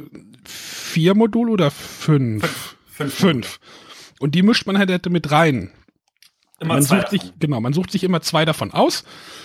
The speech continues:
Speaker 1: Äh, man sollte mit den Modulen Postkarten und V I Ps,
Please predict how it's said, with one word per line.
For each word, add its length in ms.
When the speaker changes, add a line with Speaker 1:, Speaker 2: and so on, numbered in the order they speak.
Speaker 1:
Äh, 160
man 160
sollte 380
mit 180
den 220
Modulen 840
Postkarten 960
und 580
V 220
I 60
Ps, 540